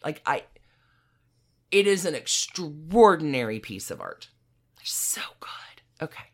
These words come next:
I have some fun, fun facts, though, for you. For the infamous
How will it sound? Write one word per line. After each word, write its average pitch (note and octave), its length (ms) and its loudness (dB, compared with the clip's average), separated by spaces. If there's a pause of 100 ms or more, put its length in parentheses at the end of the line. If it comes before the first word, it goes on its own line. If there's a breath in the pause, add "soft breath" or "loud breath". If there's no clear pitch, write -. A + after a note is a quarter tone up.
(580)
I - 100 6
have E3 100 4
some C3+ 200 -4
fun, B2+ 320 -6 (140)
fun C#3 180 -2
facts, - 280 -4
though, - 120 -12
for - 180 -20
you. - 60 -20 (840)
For B3 200 6
the A#3+ 180 2
infamous G#3 520 0